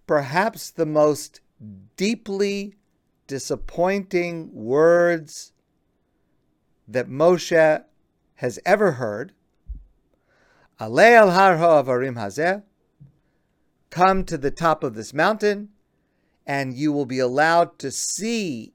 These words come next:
into the land of Israel from across the Jordan River, but you yourself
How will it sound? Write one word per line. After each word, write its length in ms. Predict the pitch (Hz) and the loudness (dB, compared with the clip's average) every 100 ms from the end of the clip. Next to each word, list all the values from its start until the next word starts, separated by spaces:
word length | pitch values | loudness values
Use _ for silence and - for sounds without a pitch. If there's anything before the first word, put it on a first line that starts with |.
| _ | _
into 640 | - 220 262 311 208 - 156 | -2 2 2 0 -10 -4 -4
the 160 | 135 123 | -2 -2
land 340 | 123 120 113 | 0 -2 -6
of 100 | 110 | -8
Israel 420 | 113 101 127 151 | -10 -8 -6 -6
from 260 | 156 123 113 | -6 -10 -10
across 580 | - - 131 139 135 - | -12 -6 -2 -2 -4 -12
the 140 | 120 | -14
Jordan 400 | 104 120 117 107 | -10 -6 -6 -6
River, 400 | 107 123 170 226 _ _ _ _ _ _ _ _ _ _ _ _ _ _ - _ _ | -8 -4 -4 -6 _ _ _ _ _ _ _ _ _ _ _ _ _ _ -20 _ _
but 200 | 131 131 | -6 -6
you 180 | 135 160 | -6 -4
yourself 800 | 185 165 - 151 139 123 - | -2 -4 0 0 0 -2 -16